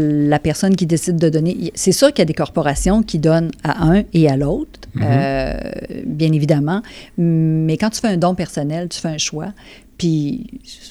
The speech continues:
Speaker 1: faut qu'on soit les meilleurs pour que tu viennes donner ton don, euh,
Speaker 2: Mhm.
Speaker 1: ici. Alors, euh,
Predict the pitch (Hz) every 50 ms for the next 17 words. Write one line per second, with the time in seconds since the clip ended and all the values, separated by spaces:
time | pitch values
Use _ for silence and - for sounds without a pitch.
0 | - - - - - - - - 180 - 180 165 - - 165 160 156 160 151 139
1 | 143 147 156 160 151 - - - - 175 151 - 170 156 - - - 165 160 160
2 | 151 151 151 156 156 - 151 143 143 143 143 147 147 147 131 139 156 226 165 117
3 | 113 110 117 131 135 135 - 254 - - - - 151 151 147 147 139 139 156 160
4 | 156